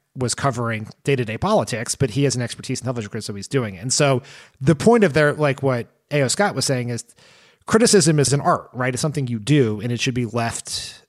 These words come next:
to the people who do it for a living. And so the po-, political reporter should cover the politics and the substance and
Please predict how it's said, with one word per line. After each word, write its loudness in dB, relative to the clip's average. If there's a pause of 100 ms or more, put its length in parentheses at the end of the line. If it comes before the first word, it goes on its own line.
(140)
to -2
the -8
people -2
who -6
do -8
it -14
for -14
a -10
living. -6
And -6
so 0
the -2
po-, 0
political 0
reporter 0
should -8
cover -4 (640)
the -6
politics 2
and -4
the -2
substance 0
and -8